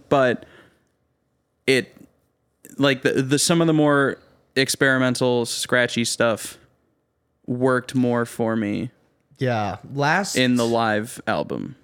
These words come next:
Speaker 2: Last Tuesday, I got home really late. No, sorry, last Thursday, I got home really late 'cause we weren't expecting to be as busy as we were at work, and it was actually busy as fuck.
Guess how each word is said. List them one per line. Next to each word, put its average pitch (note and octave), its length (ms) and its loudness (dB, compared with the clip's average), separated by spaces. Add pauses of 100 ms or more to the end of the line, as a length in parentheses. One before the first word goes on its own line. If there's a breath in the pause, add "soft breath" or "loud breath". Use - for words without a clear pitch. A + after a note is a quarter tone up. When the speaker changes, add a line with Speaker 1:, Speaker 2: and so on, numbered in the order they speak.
(160)
Speaker 2:
Last B2 640 -4
Tuesday, A#2+ 560 -4
I F#2+ 160 -4
got A2 280 -2
home A2 320 -4
really A2+ 240 -2
late. G2+ 300 -2 (120)
No, A#2+ 240 -2
sorry, F#2 240 -4
last A#2+ 280 -2
Thursday, A2+ 420 -2
I F#2 40 -2
got G2 160 -2
home G#2+ 180 -4
really G2+ 180 0
late G2 200 -2
'cause - 220 -10
we G2 160 -6
weren't B2 220 -2
expecting A#2+ 380 -4
to G2+ 60 -4
be G2+ 120 -2
as F#2+ 80 -4
busy G2+ 340 -6
as F#2+ 160 -6
we F2+ 140 -4
were G2 380 -2
at - 120 -8
work, F2 320 -6
and F2+ 80 -6
it E2+ 40 -6
was G2 120 -8
actually - 320 -10
busy D#2 220 -6
as - 120 -14
fuck. - 380 -12